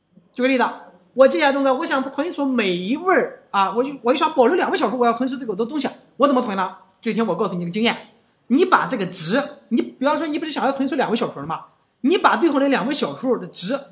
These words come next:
然后把整个值给它乘上一百，那么请问得到的是什么呢？举个例子啊，举个例子，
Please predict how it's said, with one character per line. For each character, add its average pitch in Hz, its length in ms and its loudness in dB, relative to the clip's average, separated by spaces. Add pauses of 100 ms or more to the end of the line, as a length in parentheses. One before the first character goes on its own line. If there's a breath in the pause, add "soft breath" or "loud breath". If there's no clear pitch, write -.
然 180 220 0
后 240 120 0
把 202 180 2
整 208 160 -4
个 247 80 2
值 233 140 -4
给 190 80 -10
它 202 60 -10
乘 190 140 -6
上 208 140 -8
一 233 100 -4
百， - 360 -10 (300)
那 269 100 2
么 269 80 4
请 175 160 -4
问 202 80 -6
得 156 100 -8
到 185 80 -6
的 170 80 -4
是 160 80 -10
什 143 80 -14
么 120 80 -16
呢？ 135 60 -20 (1600)
举 240 80 -4
个 277 40 0
例 320 80 -2
子 294 40 0
啊， - 560 2 (100)
举 247 100 -2
个 269 60 2
例 294 80 2
子， 254 80 4